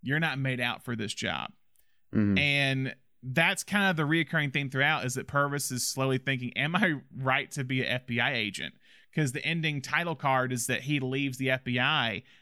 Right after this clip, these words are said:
Speaker 1: a year after he catches Dillinger, or kill, or
Speaker 2: Yeah.
Speaker 1: they, or Dillinger's killed. And so it kinda says, like, "Oh, maybe Dillinger is right. He wasn't made for this world
Speaker 2: Mm-hmm.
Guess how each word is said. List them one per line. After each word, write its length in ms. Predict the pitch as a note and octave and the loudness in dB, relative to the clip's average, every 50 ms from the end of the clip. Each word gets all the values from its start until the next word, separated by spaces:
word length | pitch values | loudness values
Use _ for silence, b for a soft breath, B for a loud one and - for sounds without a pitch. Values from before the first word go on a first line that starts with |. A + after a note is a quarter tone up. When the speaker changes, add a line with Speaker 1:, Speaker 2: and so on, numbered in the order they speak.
| b b - | b b 0
Speaker 1:
a 60 | C3+ | 0
year 340 | C3+ A#2 A#2+ C3 C3+ C3 C3 | 0 0 0 0 0 2 2
after 360 | C3 C3 B2+ - - B2+ A#2+ | 2 0 0 -2 -6 -8 -6
he 120 | B2+ C3 | -6 -6
catches 400 | A2+ - C3+ B2+ B2 - B2 A2+ | -4 -4 -2 -4 -2 -4 -6 -6
Dillinger, 520 | - - C3+ E3 E3 A#2+ G#2+ - - - - - _ _ _ _ _ _ _ - | -4 -2 -2 -2 -2 -4 -6 -6 -8 -10 -12 -14 _ _ _ _ _ _ _ -4
or 100 | - C3 | -4 -4
kill, 200 | - - D#3+ D3 | 0 0 0 0
or 140 | - C3+ B2 | 2 4 4
Speaker 2:
Yeah. 140 | G#2+ G#2 F2+ | 4 4 4
Speaker 1:
they, 100 | G2 B2 | 2 0
or 40 | |
Dillinger's 440 | - - C#3+ C#3+ C#3+ B2 C3 B2 - | 0 0 2 2 2 0 0 -4 -6
killed. 380 | - - F3 E3 G#2+ - - - b b b b b | -4 -2 -2 -2 -2 -4 -8 -12 b b b b b
And 160 | b D3 D3+ C3 | b 0 0 2
so 100 | F#3 F3 | 2 2
it 80 | D3+ - | 2 4
kinda 260 | G#3+ A#3+ A#3+ A3 G3 | 4 4 4 4 4
says, 300 | - A#3 B3 B3 G3 F#3 | 4 4 4 4 4 2
like, 100 | F3+ F3+ | 0 2
"Oh, 100 | G#3 G3+ | 2 4
maybe 200 | F3+ G3 G#3 G3 | 4 4 4 4
Dillinger 340 | E3+ G3+ G3 G3 E3+ F3 E3+ | 2 2 0 0 2 2 0
is 100 | D3+ C3+ | 0 0
right. 280 | D3 E3+ F#3+ F#3 - - | 2 2 2 2 2 -2
He 200 | - - F3+ F3 | -4 -2 -2 0
wasn't 460 | C#3+ B2+ D3 E3+ F#3 - F#3+ F3+ - | 0 0 2 2 2 2 0 -2 -4
made 340 | C#3 C#3+ D#3 E3+ F#3+ G#3 - | -4 -2 0 0 0 0 -2
for 180 | - - D3 B2+ | -4 -4 -4 -2
this 280 | B2 B2+ A2+ - - | -2 -2 -2 -2 -2
world 480 | A#2 A#2+ G#2+ E2+ C2 - - - - - _ _ _ _ - | -4 -4 -4 -4 -4 -6 -8 -10 -14 -16 _ _ _ _ 2
Speaker 2:
Mm-hmm. 280 | A2 A2 G#2 G#2 G#2 | 4 4 6 6 4